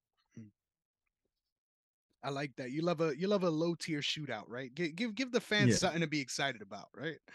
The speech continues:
Speaker 2: Yeah. <laughs>
Speaker 1: <laughs> Next up, we got the Browns at the Dolphins. Um,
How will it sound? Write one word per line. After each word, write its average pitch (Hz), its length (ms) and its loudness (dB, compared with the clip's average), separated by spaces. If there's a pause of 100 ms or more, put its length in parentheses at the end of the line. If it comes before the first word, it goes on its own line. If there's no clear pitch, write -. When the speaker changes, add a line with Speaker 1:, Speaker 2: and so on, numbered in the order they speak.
(300)
Speaker 2:
Yeah. 107 500 4
<laughs> - 0 -
Speaker 1:
<laughs> 147 600 8 (420)
Next 165 340 0
up, 165 320 2
we 143 120 -10
got 151 360 2
the 147 260 -6
Browns 135 880 -2 (160)
at 165 220 0
the 135 60 -10
Dolphins. 131 800 -6 (100)
Um, 113 500 -8